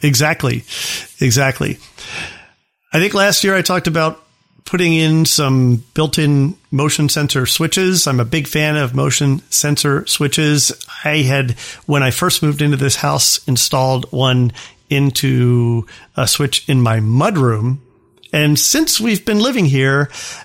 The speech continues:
that gets false positives all the time. You just walk by the mudroom and the light would go on. And that's not what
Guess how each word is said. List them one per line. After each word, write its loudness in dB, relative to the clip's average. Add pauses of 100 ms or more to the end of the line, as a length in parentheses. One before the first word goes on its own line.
that -2
gets -2
false 0
positives 0 (300)
all 2
the 0
time. -2
You -2
just 0
walk -2
by 2
the 0
mudroom 2 (360)
and 4
the 4
light 2
would 0
go 2
on. -2 (360)
And 2 (340)
that's -2
not 2 (420)
what 0